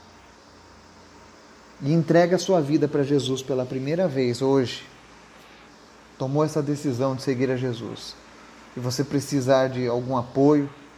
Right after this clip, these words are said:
para a sua caminhada, por favor,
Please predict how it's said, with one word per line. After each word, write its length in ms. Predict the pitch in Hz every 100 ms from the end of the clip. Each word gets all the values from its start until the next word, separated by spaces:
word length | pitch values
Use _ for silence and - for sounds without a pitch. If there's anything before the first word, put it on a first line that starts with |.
| - - - - - - - -
para 80 |
a 40 | 123
sua 220 | 131 123 127 -
caminhada, 580 | 127 123 123 131 135
por 200 | 127 -
favor, 440 | 165 185 127 127